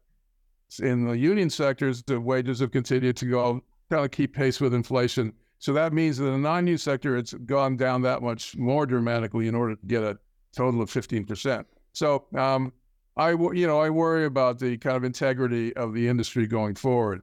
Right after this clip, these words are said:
There's all sorts of challenges about technology and innovation and how that's gonna change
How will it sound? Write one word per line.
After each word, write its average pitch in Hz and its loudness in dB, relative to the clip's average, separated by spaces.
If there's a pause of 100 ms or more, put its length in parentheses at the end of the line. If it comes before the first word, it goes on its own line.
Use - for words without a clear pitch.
(140)
There's 107 -4
all 117 0
sorts 110 -2
of 110 -10
challenges 117 0
about 107 -4
technology 127 0
and 110 -2
innovation 113 -2
and 104 -6 (520)
how 123 0
that's 123 0
gonna 117 0
change 120 -4